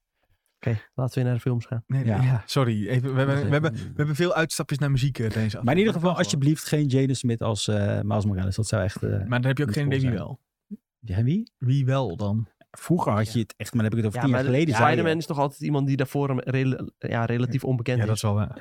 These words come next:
Speaker 3: Tien
Speaker 2: Is
Speaker 3: jaar
Speaker 2: dat zo?
Speaker 3: ge-, nou,
Speaker 1: Ja.
Speaker 3: tien jaar geleden was nog het gerucht dat je Donald voor Spider-Man altijd had toen op het internet. Dat iedereen dat altijd wou. Donald Glover, vroeger.
Speaker 2: Zo.
Speaker 3: En dat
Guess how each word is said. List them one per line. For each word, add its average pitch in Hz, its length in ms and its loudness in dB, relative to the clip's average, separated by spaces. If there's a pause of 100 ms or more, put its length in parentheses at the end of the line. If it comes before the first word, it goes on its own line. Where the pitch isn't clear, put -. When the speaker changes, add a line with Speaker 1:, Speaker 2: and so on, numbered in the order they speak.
Speaker 3:
Tien 143 120 2
Speaker 2:
Is - 60 4
Speaker 3:
jaar 131 120 2
Speaker 2:
dat 185 100 -2
zo? 120 60 -2
Speaker 3:
ge-, - 160 -16 (340)
nou, 98 200 0
Speaker 1:
Ja. 98 160 0
Speaker 3:
tien 135 100 2
jaar 117 160 2
geleden 123 320 0
was 101 140 -2
nog 98 140 -2
het 104 100 -6
gerucht 107 200 0
dat 117 140 0
je 107 100 -2
Donald 113 320 2
voor 117 100 -2
Spider-Man 123 460 0
altijd 92 320 -2
had 87 180 0
toen 92 160 0
op 92 60 -2
het 90 100 0
internet. 92 560 0
Dat 90 140 -6
iedereen 113 260 0
dat 101 100 0
altijd 98 200 0
wou. 95 120 0
Donald 120 260 0
Glover, 113 460 -2
vroeger. 104 420 -2
Speaker 2:
Zo. - 180 -2
Speaker 3:
En 113 60 -4
dat 120 80 0